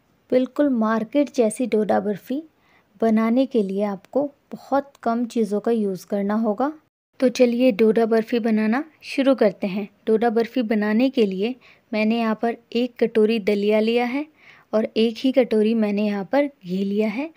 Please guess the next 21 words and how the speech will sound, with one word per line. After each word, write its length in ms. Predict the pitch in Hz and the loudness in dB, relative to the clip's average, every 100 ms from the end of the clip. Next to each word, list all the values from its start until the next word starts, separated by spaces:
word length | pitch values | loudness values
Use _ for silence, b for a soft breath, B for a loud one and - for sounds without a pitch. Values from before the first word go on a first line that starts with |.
| B B B | B B B
और 140 | 220 214 | 0 2
यहाँ 280 | 220 220 214 | 2 0 0
पर 80 | 254 | 0
मैंने 260 | 226 220 247 | 2 0 0
डेढ़ 480 | 175 - 208 226 | -4 -4 2 2
लीटर 520 | 220 214 208 - 254 294 b b 202 | 0 -2 -2 0 -2 -2 b b -6
दूध 300 | 214 202 175 | -2 -2 -2
लिया 260 | 202 208 | 0 0
है। 240 | 208 208 196 _ _ _ _ | -2 -6 -10 _ _ _ _
सबसे 300 | - 226 269 | -2 0 0
पहले 280 | 254 247 247 | 2 2 2
एक 140 | 247 | 0
कढ़ाई 380 | 226 214 214 226 | -2 0 0 0
लेकर 360 | 220 202 233 254 - | 0 -2 -6 -6 -10
उसमें 460 | 277 220 - 226 247 | -10 -6 -2 0 2
मैं 300 | 233 226 180 | 2 0 0
दलिये 420 | 208 208 208 214 | -2 0 0 0
को 260 | 208 226 294 - B B B - | 0 0 -2 -4 B B B -8
अच्छे 300 | 226 - 285 | -6 0 2
से 160 | 311 | 2
भूनूंगी। 600 | 220 220 220 214 208 202 | 2 4 4 4 2 -2